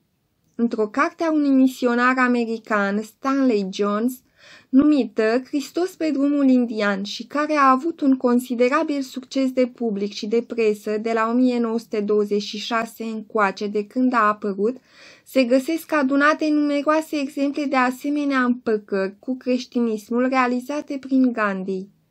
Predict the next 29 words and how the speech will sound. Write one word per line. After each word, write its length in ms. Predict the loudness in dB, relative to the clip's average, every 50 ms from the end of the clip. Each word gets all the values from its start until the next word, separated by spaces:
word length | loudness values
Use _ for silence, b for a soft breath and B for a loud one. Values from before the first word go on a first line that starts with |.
| B B B B B B B B B
Mahatma 680 | B 2 2 2 2 -2 -2 -2 -2 -4 -4 -2 -2 -2
Gandhi 420 | 2 2 2 2 2 0 0 2
a 120 | 4 4 4
avut 280 | 4 2 -2 -4 -4 -6
cel 200 | -6 -4 -4 -2
dintâi 400 | 0 0 0 0 0 0 -2 -2
curajul 640 | 0 0 0 2 4 4 4 2 2 0 -2 -2 0
de 100 | 2 4
a 140 | 6 6 4
vorbi 360 | 4 2 -2 -2 0 -4 0
deschis 540 | 2 2 0 0 -2 _ -8 -8 -8 -6 -4
despre 420 | -2 -4 -4 -4 -6 -6 -4 -2
Isus 460 | 0 0 -2 -4 -6 -6 -6 -6 -4 -6
și 160 | -6 -6 -4
despre 420 | -4 -4 -6 -6 -6 -2 0 0
Noul 360 | 0 0 0 2 2 2 0
Testament 800 | 0 0 -2 -2 -2 -2 -2 0 0 0 0 0 -2 -4 -6 -6 -8 _ _ _ _ _ _ _ _ _ -4
în 180 | -2 -2 -2 0
orice 440 | 0 0 0 0 -2 -2 0 2 4
mare 400 | 6 6 6 6 4 4 2 0
meeting, 540 | 2 4 2 2 2 0 -2 0 0 0 0
fie 360 | -2 -4 -2 0 0 0 0
că 140 | -2 -4 -4
se 160 | -4 -2 0
adresa 540 | 0 0 0 0 0 0 0 0 0 0 2
indușilor, 840 | 2 2 2 2 0 -2 0 -2 -2 -2 -2 -2 0 0 0 2 4
musulmanilor 1040 | 4 4 4 2 -2 -2 0 0 2 2 2 2 2 0 0 0 0 -2 -4 -6
sau 280 | -8 -8 -4 -4 -4 -4
pariahilor. 1080 | -2 0 0 0 2 2 2 2 2 2 0 -2 -6 -6 -4 -2 -2 -4 -4 -6 -12